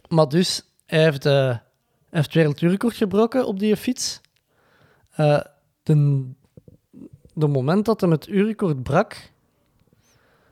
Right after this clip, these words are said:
eh, ja, allee, later heeft dan U C I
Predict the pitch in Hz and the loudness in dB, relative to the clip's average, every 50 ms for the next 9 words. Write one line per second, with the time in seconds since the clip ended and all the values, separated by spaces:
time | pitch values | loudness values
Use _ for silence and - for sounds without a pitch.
0 | _ _ - - 165 156 151 147 147 147 139 139 - - _ _ - 170 156 156 | _ _ -10 -4 0 2 2 4 4 2 0 -2 -4 -8 _ _ -2 0 0 0
1 | - - - - 185 165 165 156 143 151 175 190 - 214 208 196 - - 185 175 | 0 -6 -6 -2 2 4 4 4 4 4 2 2 2 -2 -4 -2 0 -2 -2 0
2 | - 196 160 - - 151 147 165 196 214 214 196 185 170 165 | 0 -2 -2 0 0 0 2 2 2 2 2 0 -4 -8 -14